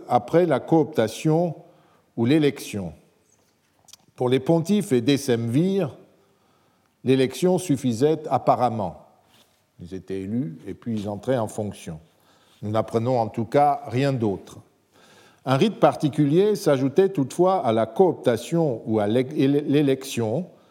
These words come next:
celui de l'inauguration, c'est-à-dire de la conform-, confirmation du choix par le biais d'une consultation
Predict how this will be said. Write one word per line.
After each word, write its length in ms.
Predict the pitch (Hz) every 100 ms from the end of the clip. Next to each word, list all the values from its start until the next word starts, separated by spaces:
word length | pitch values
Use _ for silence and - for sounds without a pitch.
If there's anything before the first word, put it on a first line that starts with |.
| _ _ _
celui 540 | - 117 120 160 190
de 300 | 123 120 117
l'inauguration, 1120 | 117 127 185 156 131 120 110 - 127 117 143 185 -
c'est-à-dire 580 | - 110 110 110 151
de 80 | 123
la 140 | 107 101
conform-, 560 | - 190 - 143 143 - -
confirmation 840 | 180 180 147 127 123 - 160 143 101 - _ _ _ -
du 180 | 98 120
choix 840 | 117 151 156 156 117 95 - - -
par 140 | 104
le 100 | 104
biais 520 | 98 110 131 160 185 131
d'une 440 | 104 120 120 120 - - _
consultation 880 | 135 123 131 113 113 107 175 180